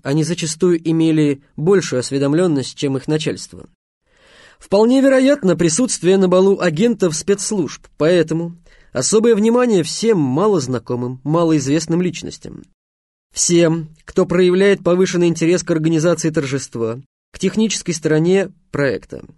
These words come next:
Кто лезет в подсобные и специальные помещения. То же самое касается некоторых геймеров. Я покажу список игроков, на кого следует обратить особое внимание. Почти все вы работаете на подхвате,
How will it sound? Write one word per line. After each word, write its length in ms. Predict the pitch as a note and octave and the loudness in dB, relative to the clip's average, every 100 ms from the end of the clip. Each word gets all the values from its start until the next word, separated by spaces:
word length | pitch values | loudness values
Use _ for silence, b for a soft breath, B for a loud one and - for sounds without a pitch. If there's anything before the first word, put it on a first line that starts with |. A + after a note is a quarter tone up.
| _ _ _ _ | _ _ _ _
Кто 300 | - - A#3 | -6 2 2
лезет 400 | G#3+ G#3+ F3+ F#3+ | 4 2 2 -2
в 80 | - | -2
подсобные 540 | F#3 F3+ A3+ A#3 D#3 | -4 -2 0 0 0
и 20 | C#3 | -2
специальные 500 | - C#3 F3 F#3 E3+ | -4 -2 0 0 0
помещения. 640 | F3 F3 - A#2+ G#2 - b b - | -2 -4 -6 -6 -8 -12 b b -2
То 160 | C4 | 0
же 120 | A#3+ B3 | 2 0
самое 540 | - C3 A2+ A2 A2 | -2 -4 -4 -6 -8
касается 640 | - C#3 - F#3 F#3 F#3 | -6 -6 -2 0 0 0
некоторых 520 | F3 D3+ D3+ D#3+ D#3+ D3+ | 0 0 -2 -2 -6 -4
геймеров. 520 | G#3+ E3+ F#2+ D#2 - b b b | -2 -2 -4 -10 -16 b b b
Я 440 | D#3 E3+ G3 G#3+ A3+ | 0 2 4 4 2
покажу 500 | B3+ C#4+ G3+ D#3 C3 | 0 2 2 0 -2
список 540 | - F#3+ F3+ D#3+ - | -4 -4 -2 -4 -6
игроков, 500 | E3 D#3 D#3 A3+ A3+ | 0 0 2 0 0
на 80 | D3 | -2
кого 280 | D#3 D3+ E3 | 0 0 -2
следует 400 | D#3+ E3 E3 E3 | 0 0 0 0
обратить 400 | D#3 D#3 D#3+ D#3+ | 0 0 -4 -6
особое 460 | F#3+ - A3+ C#3 A2 | -6 0 0 2 -2
внимание. 560 | B2+ F#3 B2+ F2 - - b b b b b b | 0 0 -2 -6 -12 -20 b b b b b b
Почти 400 | B2+ - - G3 | -8 -6 -4 -4
все 320 | - G3+ G#3+ | -2 0 2
вы 140 | F#3+ | 4
работаете 480 | F#3+ F#3 F#3+ F#3+ F#3+ | 2 4 2 2 0
на 60 | F#3 | 0
подхвате, 560 | G3 - G#3+ D#3 G#2 | 0 0 0 0 -4